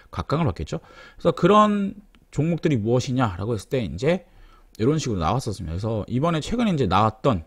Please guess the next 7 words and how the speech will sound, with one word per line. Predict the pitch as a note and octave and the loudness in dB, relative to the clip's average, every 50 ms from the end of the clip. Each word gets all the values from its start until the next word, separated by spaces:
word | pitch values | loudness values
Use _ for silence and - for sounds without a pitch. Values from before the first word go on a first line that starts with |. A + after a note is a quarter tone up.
| _ - - | _ -14 -6
토스증권, | - C4 C4 - C#4+ A#3 G3 D#3 A#2+ - G#2+ F2+ E2+ - - - - - - - - - _ _ _ _ _ - | -4 -2 -2 0 0 0 0 0 0 -2 -4 -4 -4 -6 -12 -20 -20 -20 -20 -20 -20 -20 _ _ _ _ _ -8
어, | F2 F2 F2 F2+ F#2 - | -6 -4 -4 -4 -6 -6
토스증권 | - - A#3+ - B3 G#3+ A3 A3 G3 F3+ - E3+ D#3 D3+ D3 C3 | -6 -6 -6 -4 -4 -2 -2 -2 -2 0 2 2 2 2 2 0
같은 | B2+ - - B2+ | -2 -2 -2 -4
경우에도 | A#2 A2 G#2+ G#2+ F#2+ A2 A#2+ G3+ B3 B3 B3+ - - - - - - - | -4 -4 -4 -4 -4 0 2 2 2 2 0 -4 -12 -20 -20 -20 -18 -8
이제, | - A2 G#2+ G#2+ F#2+ F#2+ C3 F3 G3 G3+ - _ - - - | -4 -2 0 2 2 2 2 2 0 -4 -8 _ -20 -16 -8
어, | - F#2 E2+ F2 F2+ F2 F2+ F#2 F2+ D#2+ | -6 -4 -2 -2 -2 -2 -2 -2 -2 -4